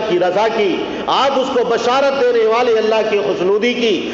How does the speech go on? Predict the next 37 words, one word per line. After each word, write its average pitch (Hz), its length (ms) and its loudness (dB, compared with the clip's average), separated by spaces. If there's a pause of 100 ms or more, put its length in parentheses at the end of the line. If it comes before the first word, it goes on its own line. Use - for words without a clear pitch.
(140)
آپ 254 340 0
اس 254 140 -2
کو 240 100 0
بشارت 262 560 0
دینے 240 260 2
والے 240 260 0
ہیں 220 260 0
جنت 220 400 0
کی 196 80 0
نعمتوں 233 580 0
کی۔ 233 280 0 (220)
ہمیشہ، 269 400 0
ہمیشہ 277 520 0
اس 269 160 -2
کے 269 80 0
اندر 226 400 0
وہ 220 180 2
رہے 202 360 0
گا، 214 140 0 (440)
من 226 200 0
ماہی، 254 360 0 (100)
من 233 100 0
مانی 269 360 0 (100)
زندگی 285 380 0
وہ 262 100 2
اس 240 200 2
کے 233 100 2
اندر 214 220 0 (100)
گزارے 190 420 2
گا۔ 175 200 0 (220)
وہ 170 140 0
نذیرہ، 277 580 2 (400)
اور 180 140 2
جو 190 160 -2
آپ 269 400 0
کا 269 60 2
انکار 254 380 0